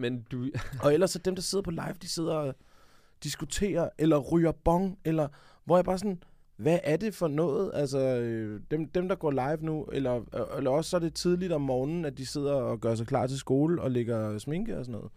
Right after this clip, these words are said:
Speaker 2: Når jeg går live, så gør jeg det, fordi jeg laver freestyle rap. Fordi jeg laver et, et, et indhold. Altså, jeg baserer min idé om at gå live med indhold.
Speaker 1: Mm.
Speaker 2: Det tænker jeg også, at, at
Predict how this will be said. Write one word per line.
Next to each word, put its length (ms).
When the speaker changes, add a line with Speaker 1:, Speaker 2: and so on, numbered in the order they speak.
Speaker 2:
Når 100
jeg 140
går 100
live, 280
så 120
gør 100
jeg 100
det, 80
fordi 140
jeg 60
laver 140
freestyle 560
rap. 60
Fordi 240
jeg 80
laver 240
et, 140
et, 260
et 120
indhold. 420
Altså, 220
jeg 160
baserer 640
min 540
idé 360
om 160
at 80
gå 100
live 380
med 300
indhold. 480
Speaker 1:
Mm. 200
Speaker 2:
Det 100
tænker 240
jeg 80
også, 240
at, 80
at 100